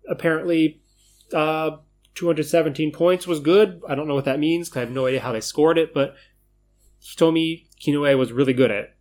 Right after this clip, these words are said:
Two hundred seventeen points, a world record in nineteen twenty-nine. Uh, she also set world record for the two hundred meter,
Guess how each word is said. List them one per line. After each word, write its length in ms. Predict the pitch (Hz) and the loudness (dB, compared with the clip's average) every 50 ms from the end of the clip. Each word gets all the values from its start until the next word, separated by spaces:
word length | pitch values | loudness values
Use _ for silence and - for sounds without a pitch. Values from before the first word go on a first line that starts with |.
| _ _ | _ _
Two 120 | - - 165 | -2 0 0
hundred 140 | 165 160 | 0 0
seventeen 380 | 160 - 160 147 147 147 139 139 | 0 -2 -4 -2 -4 -6 -8 -8
points, 320 | 131 123 110 104 - - - - | -8 -8 -8 -8 -10 -14 -6 -2
a 80 | 156 139 | -2 -2
world 320 | 131 135 151 156 151 139 | 2 4 4 4 4 4
record 380 | 131 127 113 - 107 95 - _ _ _ _ _ _ _ _ _ _ | 2 0 0 -2 -8 -12 -14 _ _ _ _ _ _ _ _ _ _
in 120 | - 139 123 | -6 -6 -4
nineteen 300 | 123 120 110 123 120 113 | -4 -6 -6 -8 -10 -8
twenty-nine. 540 | - 127 117 113 113 113 107 113 113 139 - _ _ _ _ _ _ _ _ _ _ _ _ _ _ _ _ _ _ _ _ _ _ _ _ _ _ _ _ _ _ | -8 -6 -6 -6 -8 -10 -12 -12 -14 -18 -20 _ _ _ _ _ _ _ _ _ _ _ _ _ _ _ _ _ _ _ _ _ _ _ _ _ _ _ _ _ _
Uh, 240 | - 139 139 143 143 | -6 -4 -2 -2 -2
she 160 | 135 - 165 | -2 0 2
also 220 | 175 185 208 - - | 2 2 2 0 -4
set 380 | - - 185 185 180 - - - | -2 -2 -2 -2 -4 -6 -10 -6
world 300 | 143 151 175 185 175 160 | 0 2 2 2 2 2
record 520 | 175 180 175 - 180 180 175 170 - _ _ _ _ | 0 0 0 0 -4 -4 -4 -8 -14 _ _ _ _
for 240 | - 170 170 170 175 | -4 -2 0 0 0
the 420 | 165 170 170 170 170 170 165 - _ _ _ _ _ | 0 -4 -8 -8 -8 -10 -10 -12 _ _ _ _ _
two 200 | - - 165 160 | -2 0 0 2
hundred 240 | 156 165 160 170 156 | 0 -2 -4 -4 -2
meter, 380 | 160 165 180 208 254 262 - | -2 0 0 0 -2 -4 -10